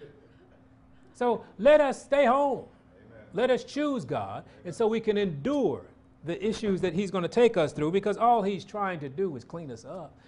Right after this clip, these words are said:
Speaker 1: He's trying to get us to a place where we can know him better,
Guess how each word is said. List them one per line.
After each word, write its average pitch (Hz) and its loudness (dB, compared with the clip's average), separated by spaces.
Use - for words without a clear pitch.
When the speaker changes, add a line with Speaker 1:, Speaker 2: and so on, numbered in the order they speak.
Speaker 1:
He's 165 -8
trying 233 -2
to 170 -4
get 190 2
us 180 -2
to 170 -2
a 147 -2
place 185 -4
where 160 -4
we 190 -2
can 151 -4
know 190 2
him 156 -4
better, 175 4